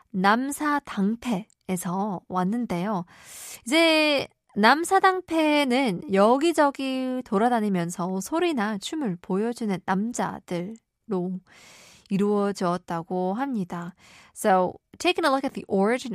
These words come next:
of the word, it's from the Korean traditional band called 남사당패.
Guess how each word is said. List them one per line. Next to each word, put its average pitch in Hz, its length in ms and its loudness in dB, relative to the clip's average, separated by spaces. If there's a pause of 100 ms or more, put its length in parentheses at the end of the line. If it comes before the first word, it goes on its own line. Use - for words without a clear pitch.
of 180 140 -2
the 175 100 -4
word, 170 260 -2
it's 196 120 -8
from 320 140 -4
the 339 80 0
Korean 220 460 2
traditional 185 540 -2
band 175 520 -4
called 180 280 -4 (420)
남사당패. 202 920 0